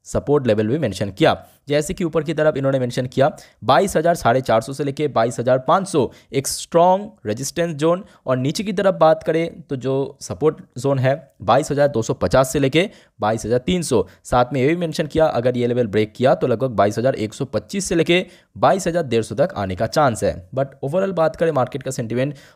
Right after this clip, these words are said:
थोड़ा बहुत बेरिश हो सकता है दोस्तों, इनके according। नेक्स्ट देखिए, सेम टॉपिक को ही कवर किया मनी कंट्रोल की वेबसाइट में, जो अपना एक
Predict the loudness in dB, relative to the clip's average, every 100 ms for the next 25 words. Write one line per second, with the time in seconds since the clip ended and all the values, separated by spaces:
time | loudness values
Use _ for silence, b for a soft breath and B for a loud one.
0 | -6 -2 0 0 0 -6 -4 -4 -4 -4
1 | -4 -2 0 0 -2 -4 -4 -4 -2 0
2 | 0 0 -4 B B B B 2 2 2
3 | 2 4 2 2 0 2 0 0 -2 -2
4 | 0 0 2 4 4 0 -12 -4 -2 -2
5 | -4 -2 -4 -4 -4 -2 -2 0 -2 0
6 | 0 0 0 -2